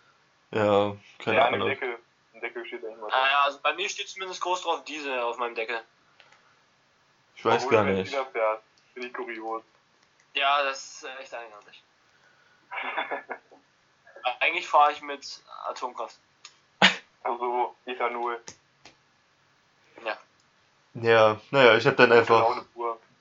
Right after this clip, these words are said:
Speaker 1: gegoogelt und dann, äh, auf den zehnten Wikipedia-Artikel, den ich gefunden habe, stand dann, glaub ich, irgendwie Benziner und dann dachte ich mir, ja, fuck it, ich mach halt da Benzin und bis jetzt ist noch alles gut.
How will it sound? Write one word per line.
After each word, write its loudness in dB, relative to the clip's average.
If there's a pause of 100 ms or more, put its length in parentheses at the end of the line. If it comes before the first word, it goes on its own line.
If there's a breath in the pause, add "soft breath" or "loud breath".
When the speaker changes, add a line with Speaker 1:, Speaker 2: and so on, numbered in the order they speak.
(180)
Speaker 1:
gegoogelt 2
und 0
dann, 4
äh, 4
auf 2
den -6 (260)
zehnten -2
Wikipedia-Artikel, 0
den 0
ich -10
gefunden -4
habe, 4 (760 loud breath)
stand 6
dann, 8
glaub 8
ich, -4
irgendwie 2
Benziner 4
und 2
dann 2
dachte 2
ich -12
mir, 0
ja, 2
fuck -2
it, 2
ich -6
mach 0
halt 0
da 2
Benzin -2
und -4
bis -4
jetzt -2
ist -12
noch -2
alles -2
gut. -6